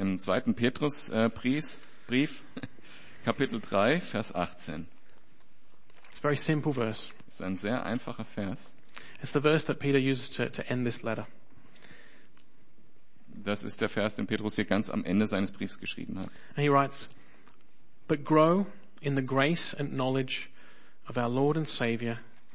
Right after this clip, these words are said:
Speaker 2: Jesus Christ. To him be glory both now and forever. Amen."
Speaker 1: Lasst stattdessen euer Leben immer mehr von der Gnade bestimmen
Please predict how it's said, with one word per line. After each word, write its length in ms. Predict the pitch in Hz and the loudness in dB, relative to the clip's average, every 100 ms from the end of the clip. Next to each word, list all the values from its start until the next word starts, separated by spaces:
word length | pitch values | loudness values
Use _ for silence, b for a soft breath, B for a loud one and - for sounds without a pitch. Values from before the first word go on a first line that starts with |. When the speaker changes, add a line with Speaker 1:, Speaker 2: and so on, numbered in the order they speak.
| - | -6
Speaker 2:
Jesus 360 | - 117 120 - | -4 -2 -2 -2
Christ. 480 | - - - - - - - B B B B B | -4 -4 -6 -6 -8 -10 -10 B B B B B
To 80 | - | 0
him 200 | 139 160 | 2 4
be 80 | 160 | 4
glory 360 | 139 135 135 | 4 6 6
both 300 | 131 117 - | 4 2 0
now 240 | 120 120 123 | 0 2 2
and 160 | 135 | 0
forever. 420 | - 117 110 110 - - | 0 0 2 -2 -4 -6
Amen." 320 | 110 107 117 107 - - - - - - - - - - - - - - - - b b b b b b - | -4 0 0 -2 -8 -10 -10 -10 -10 -8 -8 -8 -8 -8 -10 -10 -8 -8 -8 -8 b b b b b b -4
Speaker 1:
Lasst 460 | - 98 - - - | 2 4 2 -4 -2
stattdessen 460 | - 110 143 127 | 2 4 6 6
euer 200 | 104 110 | 8 8
Leben 300 | 107 117 120 | 8 8 8
immer 240 | - 135 139 | 10 10 10
mehr 240 | 120 123 | 8 6
von 220 | - 117 | 6 6
der 120 | 110 | 6
Gnade 400 | 104 101 107 110 | 4 4 6 4
bestimmen 560 | 92 90 - 80 76 | 2 0 -2 -4 -6